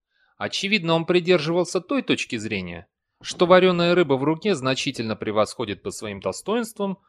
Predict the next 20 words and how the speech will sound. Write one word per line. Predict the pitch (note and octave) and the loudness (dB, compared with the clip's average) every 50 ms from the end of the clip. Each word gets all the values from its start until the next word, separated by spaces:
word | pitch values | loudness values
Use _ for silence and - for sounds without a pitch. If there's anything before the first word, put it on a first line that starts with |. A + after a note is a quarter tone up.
| _ _ _ _ | _ _ _ _
любое | - A#3+ C#4+ A3+ F3+ C#3+ A2 G#2 F#2 | -8 -6 -4 -4 -2 0 0 0 0
количество | - - G2+ G2 G2+ F#2+ - - F2+ - - G#2 | 0 0 0 0 0 -4 -6 -10 -12 -12 -12 -10
необъяснимых | G#2 G#2+ G#2 G2+ A2+ A2+ - - F#3+ G3 F#3+ - | -8 -6 -6 -6 -8 -10 -8 -6 -6 -4 -4 -6
явлений. | - E3 E3 D#3 D3 A#2 F#2+ F2 E2 D#2+ E2+ _ _ _ _ _ _ _ _ _ _ - - | -4 -6 -6 -4 -4 -4 -4 -6 -8 -14 -20 _ _ _ _ _ _ _ _ _ _ -4 -4
Так | F#2+ F2+ - | -2 -2 -2
что | - A2+ | -4 -2
молчание | G#2 G#2+ G#2 G#2 - - E3+ E3+ D#3 C#3 A2+ | 0 2 0 2 2 2 0 2 2 -2 -4
прерывали | - A#2+ B2+ B2 B2+ C3+ C#3 C#3 C#3 C#3 | -2 -2 0 0 2 4 6 4 4 4
звуки | B2+ C3 D#3+ G3+ - - - F#2+ - _ _ _ _ | 0 -2 -4 -4 -4 -4 -10 -12 -12 _ _ _ _
решительного | - A#2 A#2 G#2 - - - C#3+ E3+ - F#3 F3+ E3+ E3+ E3 D#3 D3+ - _ | -8 -6 -4 -4 -4 -4 -6 -6 -2 -2 -2 -2 0 0 -2 -2 -4 -4 _
и | - G#2 | -14 -10
самозабвенного | - - A#2 G#2+ G#2 F#2+ F#2 F#2 E2+ E2 E2+ F2 A2 D3 D#3+ E3 D#3 D3+ C3+ | -8 -6 -6 -4 -4 -4 -4 -4 -4 -4 -8 -8 -8 -8 -6 -6 -4 -6 -6
чавканья. | - - - F#2 F2+ - _ - E2+ D#2+ E2 F2+ _ _ _ _ _ _ _ _ _ _ _ _ _ _ _ _ _ _ | -6 -8 -8 -8 -8 -10 _ -20 -20 -20 -20 -20 _ _ _ _ _ _ _ _ _ _ _ _ _ _ _ _ _ _
В | - F#2+ A2 | -4 2 2
одном | C3 C#3+ E3 F#3+ F#3+ G3 | 2 4 4 2 4 4
углу | G3 F3+ G3 G#3 G3+ | 2 4 4 2 2
тесной | G#3 - F#3 F3 - F#3+ | 2 0 -2 -2 -2 -4
комнатёнки | F3+ - F#3+ F#3 F#3+ F#3+ F#3 - A3+ A#3+ A#3+ A3 - - F2+ - _ _ _ _ - | -2 -2 -2 0 0 -2 -2 -2 -2 -2 -2 -4 -6 -8 -10 -10 _ _ _ _ -8
расположилось | - G#2 G#2+ - - A2+ A#2+ B2 A#2+ A#2 C#3 D#3 D#3 C#3 - | -8 -8 -6 -6 -6 -2 2 2 2 2 0 -2 -2 -2 -2
святилище | - - B2+ C3 C3 - G3+ F#3 E3 - - - - - - | -4 -10 -10 -12 -8 -8 -6 -6 -6 -6 -6 -10 -10 -12 -14